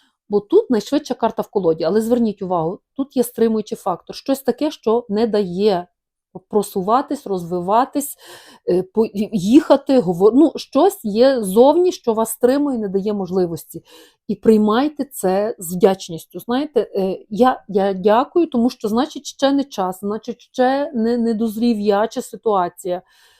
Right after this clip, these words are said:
І от помірність саме про це, тому що це, е, всього вісімка, а це старший аркан. Він сильніший, він важливіший. При, що б тут не відбувалось, не дратуйтесь, що,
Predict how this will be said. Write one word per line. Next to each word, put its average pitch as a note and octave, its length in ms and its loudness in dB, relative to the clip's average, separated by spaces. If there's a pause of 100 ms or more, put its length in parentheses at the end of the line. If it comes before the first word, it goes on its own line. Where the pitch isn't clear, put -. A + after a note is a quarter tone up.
(340)
І A3 60 0
от G3+ 120 -8
помірність C#4 500 2
саме G#3+ 220 0
про G#3 160 -8
це, F3 220 -8
тому G#3 240 -6
що - 240 -6 (420)
це, G3+ 140 -2 (280)
е, F#3+ 340 -6
всього G3 400 -6
вісімка, A#3 640 0
а F3 60 -8
це A3+ 160 -6
старший G3 440 -6
аркан. F#3 300 -8
Він G#3 140 -2
сильніший, A3+ 560 -2
він G#3 140 -4
важливіший. F#3 720 -8 (440)
При, A3+ 200 2
що - 240 2
б C4+ 100 -6
тут G#3 140 -12
не G3+ 120 2
відбувалось, G3+ 640 2
не A3 140 2
дратуйтесь, G#3+ 720 -4 (500)
що, F#3+ 300 -2